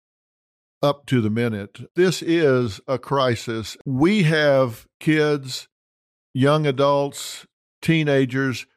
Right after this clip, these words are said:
that are dying as we speak because they are buying counterfeit pills laced with fentanyl. They think they're buying one thing, but they're buying something else. True?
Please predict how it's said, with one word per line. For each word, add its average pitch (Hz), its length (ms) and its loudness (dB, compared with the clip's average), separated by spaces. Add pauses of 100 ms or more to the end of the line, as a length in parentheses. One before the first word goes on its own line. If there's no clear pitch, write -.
(160)
that 139 340 2
are 131 160 2
dying 160 720 0
as 165 420 0
we 156 340 2
speak 131 760 0 (440)
because 135 600 2
they 139 200 2
are 127 240 2
buying 131 760 0 (260)
counterfeit 160 840 0
pills 131 720 0 (800)
laced 143 520 2
with 139 240 -2
fentanyl. 123 560 -2
They 127 180 0
think 175 420 -2
they're 156 180 0
buying 135 460 0
one 147 280 -2
thing, 135 280 -6
but 131 200 -4
they're 127 160 -2
buying 131 480 -2
something 120 520 -2
else. 101 540 -2
True? 160 480 0